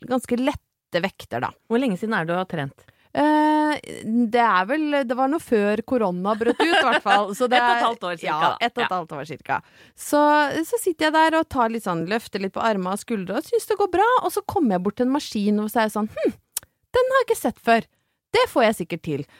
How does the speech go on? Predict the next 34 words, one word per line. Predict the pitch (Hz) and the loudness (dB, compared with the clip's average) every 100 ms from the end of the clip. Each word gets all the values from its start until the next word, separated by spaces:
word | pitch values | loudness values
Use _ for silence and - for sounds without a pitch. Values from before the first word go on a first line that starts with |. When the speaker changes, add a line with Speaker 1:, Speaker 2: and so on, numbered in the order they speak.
| _ | _
Speaker 1:
Og | - | -4
så | 403 466 | 0 0
kikker | - 453 - 233 | -2 -10 -6 0
jeg | 202 | 2
litt | 226 | 2
på | 262 | 2
instruksjonene, | 254 - 269 - 226 196 185 185 196 220 | 0 0 -6 -4 -2 0 0 0 2 0
og | |
så | 214 214 | -2 -2
er | |
jeg | 202 | -2
sånn, | 214 190 - | -2 -4 -6
«Hm, | 415 - | -6 -6
skal | - 139 | -6 -4
jeg | 175 | -4
ha, | - - - | -6 -6 -8
ha | 190 - | -8 -8
beina | - 135 131 143 208 _ - | -8 -8 -4 -4 -4 _ -4
inni | 320 302 185 160 247 | 0 2 2 0 -2
her? | - 240 349 392 | -4 -6 -6 -6
Ja | 165 156 | -6 -4
vel.» | 151 214 415 - - - _ _ - | -4 -4 -6 -8 -20 -20 _ _ -6
Og | 254 | -4
så, | - 262 | 0 0
ok, | 254 269 - 392 427 | 2 -2 -4 -2 0
så | - | -2
får | 302 311 | 0 0
jeg | 330 - - | 0 -4 -12
liksom | 311 330 | -12 -10
kilt | - - - - 277 302 381 - 226 | -10 -10 -8 -4 0 2 2 -2 -2
beina | 220 202 214 | 0 2 2
mine | 233 262 302 | 2 4 6
mellom | 262 226 202 202 214 285 320 | 6 6 2 2 2 2 0
to | - 240 | -4 -6